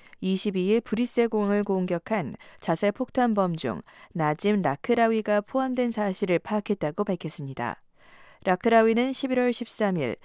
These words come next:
백삼십 명이 사망한 파리 공격에도 연루됐습니다.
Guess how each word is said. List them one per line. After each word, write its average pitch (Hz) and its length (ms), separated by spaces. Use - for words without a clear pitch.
백삼십 262 500
명이 254 240
사망한 185 640
파리 262 280
공격에도 196 840
연루됐습니다. 143 840